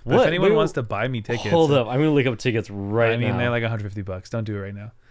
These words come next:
Speaker 2: Oh.
Speaker 1: <laughs> But
Speaker 2: I will
Speaker 1: just throw
Speaker 2: not
Speaker 1: it out
Speaker 2: pay,
Speaker 1: there.
Speaker 2: I'm not paying a hundred fifty
Speaker 1: Yeah, yeah,
Speaker 2: bucks.
Speaker 1: no, don't do it. Um, but I'll digress 'cause I absolutely forgot what I was saying. Um, I think, you know, spread the love.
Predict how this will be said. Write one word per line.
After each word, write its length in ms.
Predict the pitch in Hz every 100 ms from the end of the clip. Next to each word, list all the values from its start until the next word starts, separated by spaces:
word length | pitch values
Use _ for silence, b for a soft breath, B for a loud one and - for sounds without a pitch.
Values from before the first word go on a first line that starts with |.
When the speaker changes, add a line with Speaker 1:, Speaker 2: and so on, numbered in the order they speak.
| b
Speaker 2:
Oh. 280 | - 107 92
Speaker 1:
<laughs> 1600 | - 127 - - - 1077 1077 1077 1077 - - - - - - 190 - 170 - 160 175 - - - 170 - B B 160 B B -
But 120 | 165
Speaker 2:
I 20 |
will 60 | 156
Speaker 1:
just 120 | - -
throw 80 |
Speaker 2:
not 80 | -
Speaker 1:
it 60 | 120
out 100 | 147
Speaker 2:
pay, 140 | 101 95
Speaker 1:
there. 80 | 104
Speaker 2:
I'm 140 | 117
not 180 | 117 107
paying 140 | 107 98
a 20 |
hundred 220 | 92 92
fifty 180 | 98 -
Speaker 1:
Yeah, 140 | 180
yeah, 140 | 160 139
Speaker 2:
bucks. 80 | 135
Speaker 1:
no, 120 | 127
don't 180 | 123 123
do 120 | 113
it. 160 | 104 - b b b b -
Um, 500 | 160 151 135 117 120 b b
but 540 | - 127 165 156 135 - - - - - - - - - _ - _ _ _ _ _ _ _ _ _ _ -
I'll 120 | 151
digress 400 | 143 120 131 123
'cause 120 | 110
I 80 | 107
absolutely 260 | 110 113 101
forgot 140 | 110
what 20 |
I 40 | 95
was 80 | -
saying. 320 | 117 110 104 -
Um, 440 | 120 113 107 101 _ _ -
I 80 |
think, 280 | 160 226 214
you 120 | 220
know, 80 | 202
spread 300 | 208 - 180
the 80 | 214
love. 380 | 220 233 120